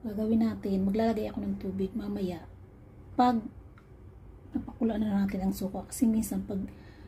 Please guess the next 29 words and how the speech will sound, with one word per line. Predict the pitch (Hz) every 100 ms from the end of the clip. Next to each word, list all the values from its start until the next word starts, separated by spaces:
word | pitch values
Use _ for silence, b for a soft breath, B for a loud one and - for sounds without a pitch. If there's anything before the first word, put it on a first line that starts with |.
| B -
naglagay | 220 233 220 240
na | 233
tayo | 233 220
sa | -
tu-, | - 214 208 -
ah, | 247 214 208 208 202 208
ng | 208 202 208 196
tubig, | 262 226 202 190 - - -
i-mix | 240 214 -
natin | 208 202
sa | - -
suka, | - - 247 - 202 202
pag | - 240 202
pinakulo | 233 233 - 214
mo, | 196 196
parang | 208 226
pumapait | 233 214 202 196 190
siya. | - 190 185
So, | - 196 196 B B B 233
antayin | 226 226 208
natin | 202 202 196 190
munang | 190 185 190 202 - - - - - B B B -
kumulo | 220 220 214 - -
yung | 233 220
suka. | - 170 - - - - - B B
So, | B - -
pakukulang | 196 - - 247 214
ko | -
muna | 196 190